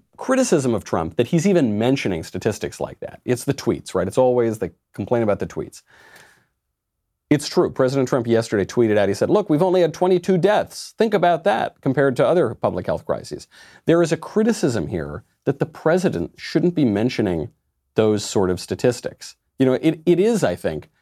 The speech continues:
probably unseemly of the president to downplay it like that. You don't want your president to say,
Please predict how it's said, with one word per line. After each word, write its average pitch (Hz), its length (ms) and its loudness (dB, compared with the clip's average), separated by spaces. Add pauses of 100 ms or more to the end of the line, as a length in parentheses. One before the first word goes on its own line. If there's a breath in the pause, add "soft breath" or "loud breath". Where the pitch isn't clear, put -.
(200)
probably 110 560 0
unseemly 110 560 0
of 90 120 -2
the 80 60 -10
president 110 560 -2
to 95 60 -6
downplay 104 480 -2
it - 100 -12
like - 200 -14
that. - 160 -8
You 117 100 2
don't 143 240 2
want 165 180 0
your 127 120 0
president 113 540 -2 (340 soft breath)
to 127 100 2
say, 117 400 0